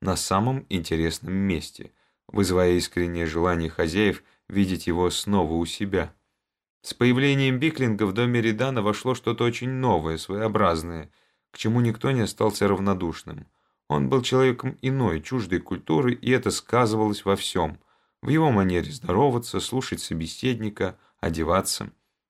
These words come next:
Даже, казалось, в самом голосе – в удивительном универсализме. Спокойнее всех его принимал Редан. Ему немало приходилось встречаться с иностранцами.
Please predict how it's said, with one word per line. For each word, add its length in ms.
Даже, 280
казалось, 420
в 80
самом 500
голосе – 600
в 160
удивительном 720
универсализме. 1160
Спокойнее 760
всех 360
его 240
принимал 560
Редан. 480
Ему 240
немало 420
приходилось 560
встречаться 640
с 120
иностранцами. 840